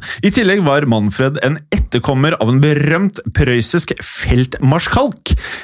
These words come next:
en mann ved navn Leopold von Anhalt-Dessau.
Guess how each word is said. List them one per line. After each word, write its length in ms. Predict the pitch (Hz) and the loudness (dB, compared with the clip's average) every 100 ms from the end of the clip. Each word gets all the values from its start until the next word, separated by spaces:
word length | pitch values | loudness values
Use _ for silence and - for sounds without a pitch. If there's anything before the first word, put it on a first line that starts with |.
| - | -2
en 160 | 202 | 2
mann 180 | 196 214 | 4 4
ved 140 | 220 190 | 2 2
navn 260 | 185 190 - | 2 0 0
Leopold 600 | 123 156 208 190 208 214 - | 2 4 2 2 0 -2 -4
von 300 | - 190 190 - | 0 0 0 -2
Anhalt-Dessau. 1500 | 165 220 170 170 233 - - - 135 135 226 226 269 247 | 0 0 2 2 0 -2 -8 -6 -2 0 2 2 4 2